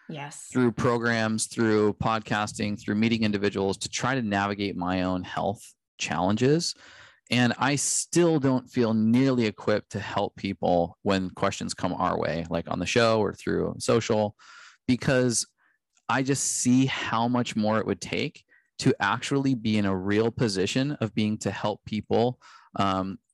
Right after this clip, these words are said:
Speaker 2: just due to the fact that I would need a plethora of diverse information,
Speaker 1: Right.
Speaker 2: knowing that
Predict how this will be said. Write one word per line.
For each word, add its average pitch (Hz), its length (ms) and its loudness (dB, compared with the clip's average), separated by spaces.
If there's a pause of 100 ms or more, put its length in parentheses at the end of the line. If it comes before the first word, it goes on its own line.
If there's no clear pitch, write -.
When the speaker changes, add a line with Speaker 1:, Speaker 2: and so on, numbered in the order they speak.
(340)
Speaker 2:
just - 220 2
due 151 140 12
to 165 60 8
the 160 60 6
fact 113 300 4
that 127 120 4
I 104 120 4
would 120 180 2
need 110 300 4
a 101 80 2
plethora 101 1200 -2 (320)
of 98 340 -4
diverse 104 920 2 (100)
information, 104 800 0 (340)
Speaker 1:
Right. 156 320 -4
Speaker 2:
knowing 127 540 2
that 98 180 0